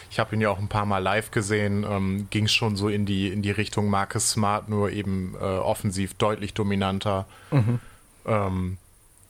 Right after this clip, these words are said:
Speaker 1: schon krass, also das, das war schon ein Erlebnis. Der ist, ähm, gerade in der B B L hier, das war einfach ein Typ, der eine andere Qualität hatte als die meisten anderen Spieler auf dem Feld und einfach auf, auf, auch offensiv ein, ein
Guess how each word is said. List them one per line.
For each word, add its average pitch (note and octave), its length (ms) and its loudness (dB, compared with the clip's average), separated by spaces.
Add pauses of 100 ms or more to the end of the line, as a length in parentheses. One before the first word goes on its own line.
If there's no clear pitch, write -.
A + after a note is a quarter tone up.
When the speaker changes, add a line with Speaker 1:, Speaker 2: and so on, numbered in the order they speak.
(240)
Speaker 1:
schon A#2 240 0
krass, G#2 320 0
also G2 200 0
das, G2 260 0
das G#2 200 0
war G2+ 100 2
schon G2 220 0
ein F#2+ 60 2
Erlebnis. F2+ 500 -2
Der F#2 180 0
ist, - 400 -2
ähm, F2+ 460 -4 (140)
gerade G#2 300 -2
in G2+ 60 -2
der G2+ 120 0
B G#2 160 2
B F#2+ 100 2
L F#2+ 220 0
hier, G2 180 -2
das F2+ 220 -4
war F#2 100 -2
einfach F#2+ 300 -6
ein G2 100 -6
Typ, - 220 -6
der F#2+ 80 0
eine F2+ 160 0
andere G#2 260 0
Qualität G#2 600 -2
hatte F#2+ 280 -2
als F#2 440 -4
die G#2+ 100 -6
meisten F#2 320 -2
anderen G2 300 -2
Spieler F#2+ 320 -4
auf F#2 160 -6
dem F#2 80 -12
Feld F2 400 -4
und F#2 340 -10 (720)
einfach F#2+ 180 0
auf, F2+ 240 -4
auf, - 160 -4 (140)
auch - 180 -2
offensiv F#2+ 640 -2
ein, F#2 280 -6 (100)
ein G2+ 120 -4